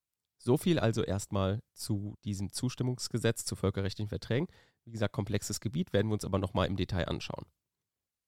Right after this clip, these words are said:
So, jetzt kommen wir zum Klarstellungsinteresse. Also, wenn wir überprüfen, hat jemand hier ernstzunehmende Meinungsverschiedenheiten oder Zweifel. Ich habe jetzt in der letzten Folge gesagt,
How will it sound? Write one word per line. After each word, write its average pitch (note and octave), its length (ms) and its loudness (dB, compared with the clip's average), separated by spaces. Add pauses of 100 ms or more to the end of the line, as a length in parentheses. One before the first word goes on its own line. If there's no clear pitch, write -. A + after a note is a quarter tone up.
(560)
So, A2+ 260 -4 (160)
jetzt - 200 -4
kommen E3+ 160 -2
wir E3+ 40 -4
zum C3+ 200 -2
Klarstellungsinteresse. G#2+ 1300 0 (260)
Also, A#2+ 280 2
wenn G#2+ 120 0
wir G2 60 0
überprüfen, C3 520 2 (300)
hat - 160 -8
jemand B2+ 300 2
hier - 160 0
ernstzunehmende G2+ 580 2
Meinungsverschiedenheiten A2 1080 -2
oder G2+ 240 0
Zweifel. - 500 -6 (1080)
Ich - 80 -2
habe D#3+ 100 2
jetzt - 80 0
in D3 60 4
der C#3 80 4
letzten B2 260 0
Folge G#2 320 4
gesagt, G2 440 2